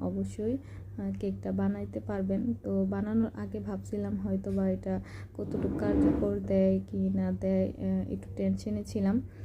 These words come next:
তো কেকটা কমপ্লিট করার পর, আহ, তো আলহামদুলিল্লাহ সাকসেস হয়েছে। তো এই তো আমি এখন একটা বর্ডার দিয়ে দিচ্ছি, আর এই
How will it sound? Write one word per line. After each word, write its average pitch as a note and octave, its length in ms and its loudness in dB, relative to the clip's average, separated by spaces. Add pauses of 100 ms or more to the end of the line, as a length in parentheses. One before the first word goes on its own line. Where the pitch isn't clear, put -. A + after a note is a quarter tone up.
(280)
তো G3+ 240 -2
কেকটা G#3 420 -4
কমপ্লিট G#3 440 -4
করার G#3 300 0 (140)
পর, G3+ 300 2
আহ, G3+ 160 -2 (460)
তো F#3+ 260 2 (500)
আলহামদুলিল্লাহ G3+ 720 -2 (140)
সাকসেস G3 500 -8
হয়েছে। G3+ 400 0 (760)
তো G3 140 0
এই G3 300 0
তো A3+ 100 0
আমি G3 280 4
এখন G3 220 0
একটা G3 220 0
বর্ডার F#3+ 480 2
দিয়ে G3+ 180 2
দিচ্ছি, G3+ 400 -2 (240)
আর G3 340 2 (140)
এই F#3+ 200 4